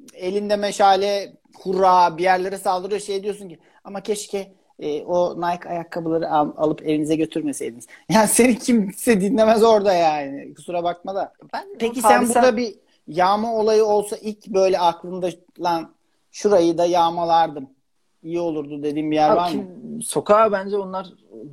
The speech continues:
Speaker 2: yağma bilinciyle çıkmıyordur ya herhalde. Kendi içerisinde gelişen olaylarda bilgim de yok bu konularda. Yani dünyanın en tırsak adamlarından biri olarak <laughs> Gezi'de de biliyorsunuz ayağım sakat olduğu için Yazıcı olarak
Speaker 1: <laughs>
Speaker 2: yapmıştım geziciliği.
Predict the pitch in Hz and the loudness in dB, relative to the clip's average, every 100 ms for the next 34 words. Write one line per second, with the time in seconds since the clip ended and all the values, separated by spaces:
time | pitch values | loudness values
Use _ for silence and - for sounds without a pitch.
0 | 139 147 143 127 123 131 143 170 151 160 | -18 -16 -14 -2 4 6 4 2 0 0
1 | 165 175 - - 185 - 147 180 160 - | -2 -4 -6 -6 -6 -4 -6 -4 -4 -4
2 | 156 - 143 147 - 113 156 131 120 180 | -8 -2 -2 -4 -8 -10 -4 -2 0 2
3 | 160 156 180 208 185 180 175 196 196 190 | 4 4 4 0 -4 -8 -8 -6 -6 -6
4 | 170 147 127 123 117 127 131 135 - _ | -8 -8 -8 -10 -10 -10 -8 -10 -12 _
5 | _ _ _ _ - 151 151 160 160 156 | _ _ _ _ -10 -6 -6 -6 -12 -12
6 | 147 160 156 147 143 143 147 147 139 147 | -10 -6 -4 -4 -2 -4 -6 -8 -6 -4
7 | 131 135 202 _ _ _ - - 165 - | -4 -8 -10 _ _ _ -20 -12 -12 -8
8 | - - - - _ 202 156 147 139 147 | -10 -8 -10 -10 _ -8 2 2 4 2
9 | 147 143 139 147 - 151 151 143 147 139 | 2 2 0 -2 -4 -2 2 2 0 -6
10 | 147 151 135 135 - 160 _ _ _ _ | -6 -6 -6 -8 -10 -16 _ _ _ _
11 | _ 139 131 135 139 127 117 127 117 135 | _ -2 -2 0 0 2 2 0 -4 -6
12 | - 131 123 113 107 113 202 | -12 -6 -4 -6 -8 -10 -10